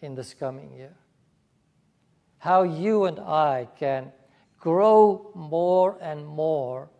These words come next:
into the people God created us to be. How we can become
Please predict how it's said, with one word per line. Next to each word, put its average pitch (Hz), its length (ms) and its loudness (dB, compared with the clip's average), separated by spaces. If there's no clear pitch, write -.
into 202 420 -6
the 175 120 -4
people 180 580 -6
God 135 440 -10
created 135 540 -8
us 127 200 -18
to - 140 -14
be. 143 320 -12
How 196 200 2
we 240 100 -2
can 214 220 -2
become 185 300 -4